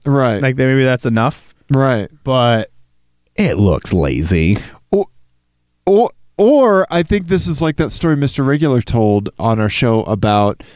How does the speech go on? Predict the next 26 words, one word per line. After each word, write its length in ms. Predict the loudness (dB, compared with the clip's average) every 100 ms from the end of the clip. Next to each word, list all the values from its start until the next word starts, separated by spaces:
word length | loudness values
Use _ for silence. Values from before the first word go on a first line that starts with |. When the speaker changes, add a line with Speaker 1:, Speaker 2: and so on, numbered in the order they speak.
| _ _
Speaker 1:
um, 460 | 0 2 2 0 -2
the 100 | -2
guy 240 | 0 0
that 120 | -2
brought 320 | -2 -2 -2 -2
the, 280 | 0 0 0
his 220 | 0 0
wi-, 200 | -2 -4 -6 _ -2
he 120 | 0
had 100 | 0
to 60 |
bring 120 | -2 -2
his 160 | -2
wife's 280 | -2 -2 -2
lunchbox 800 | -2 -2 -4 -4 -4 -2 -4 -2
to 80 | 0
Speaker 2:
Right, 80 | 2
yeah, 60 | 0
Speaker 1:
work. 160 | 0
Speaker 2:
yeah, 100 | 0 0
yeah, 140 | 0
yeah. 280 | -2 -2 -4 -2
Speaker 1:
Right? 480 | 0 2 0 -2
That 180 | -4 -4
one 280 | -2 -2 0
day. 420 | 0 0 0 -2